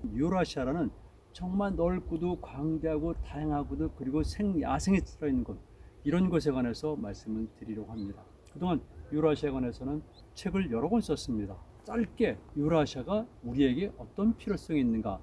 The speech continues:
이런 관점에서만 축약해서 말씀드릴 겁니다. 지루하지 않으니까 끝까지 들어주시면 재밌을 것 같아요. 제가 유라시아 초원을 달렸습니다.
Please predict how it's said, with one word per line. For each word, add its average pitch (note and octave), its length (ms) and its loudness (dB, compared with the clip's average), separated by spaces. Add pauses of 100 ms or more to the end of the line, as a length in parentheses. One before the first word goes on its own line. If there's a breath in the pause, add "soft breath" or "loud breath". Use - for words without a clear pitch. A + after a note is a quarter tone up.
이런 F#3+ 220 4
관점에서만 C3+ 720 2 (220)
축약해서 - 480 0
말씀드릴 G#2 720 -4
겁니다. F#2 380 -8 (300)
지루하지 D#3 320 8
않으니까 B2 600 4
끝까지 D#3 340 2
들어주시면 B2 640 -2
재밌을 F3 320 -2
것 D3 100 0
같아요. G#3 420 -6 (1000)
제가 D3+ 200 -2
유라시아 E3+ 500 2
초원을 C#3 380 0
달렸습니다. G2+ 760 -4